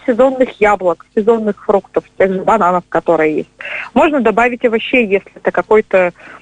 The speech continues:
такой более серьезный завтрак, например, там, яичница, да, с, э, томатами и с каким-то тостом.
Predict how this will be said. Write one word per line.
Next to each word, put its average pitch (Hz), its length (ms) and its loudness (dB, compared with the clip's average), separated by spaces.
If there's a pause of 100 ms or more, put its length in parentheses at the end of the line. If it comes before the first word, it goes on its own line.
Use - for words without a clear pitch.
(120)
такой 190 240 -2
более 202 300 2
серьезный 202 480 0
завтрак, - 400 -4
например, 185 400 -2
там, 151 140 -8 (120)
яичница, 185 600 0
да, 196 300 0
с, - 280 -20
э, 156 340 0 (100)
томатами 165 500 -2
и 165 160 -4
с - 80 -10
каким-то 180 460 -2
тостом. - 360 0